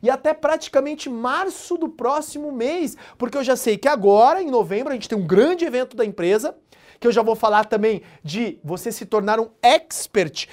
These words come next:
em organizar eventos, é você fazer pequenos eventos junto com a sua equipe num, antes de um grande evento.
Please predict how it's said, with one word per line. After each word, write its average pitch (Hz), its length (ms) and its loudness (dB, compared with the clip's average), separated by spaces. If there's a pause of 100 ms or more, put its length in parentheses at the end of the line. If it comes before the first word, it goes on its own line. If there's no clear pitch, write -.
(140)
em 202 140 0
organizar 214 540 4
eventos, 202 580 0 (220)
é 214 60 2
você 269 260 0
fazer 269 280 2
pequenos 302 680 -2
eventos 262 340 -2
junto 233 300 -8
com 277 80 -2
a 214 40 0
sua 349 200 -4
equipe 302 320 -6
num, 302 260 -8 (160)
antes 302 300 -2
de 285 80 -6
um 285 80 -6
grande 302 440 -2
evento. 185 460 -4